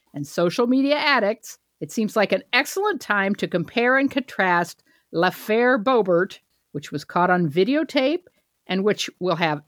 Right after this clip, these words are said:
absolutely no effect on her house career, and the case of the most powerful House Democrat being brought down by hanky-panky that spilled out into public view one crazy night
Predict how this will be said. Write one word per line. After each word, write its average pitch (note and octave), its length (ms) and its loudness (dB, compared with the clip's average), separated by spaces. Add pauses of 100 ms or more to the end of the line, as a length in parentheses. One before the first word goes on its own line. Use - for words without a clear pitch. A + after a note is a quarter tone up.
absolutely C4+ 680 2
no A#3+ 240 4
effect G3+ 520 0
on F3+ 140 0
her F#3 160 2
house F3 320 0
career, F3 560 -2 (400)
and C4+ 520 2
the G3+ 140 -4
case A#3 460 0
of F#3 160 -4
the G3 60 0
most F3+ 360 -2
powerful F4 600 0
House B3 340 0
Democrat F3+ 640 -4 (460)
being F#3+ 360 2
brought F#3+ 420 0
down G3 340 2
by C#3 200 -2
hanky-panky G#3+ 1080 -2 (300)
that - 160 -6
spilled D4 420 0
out A#3 300 2
into D#3+ 240 -2
public D4+ 500 -2
view A3+ 360 2
one G#3 380 2
crazy A#3 560 0
night D#3 400 -2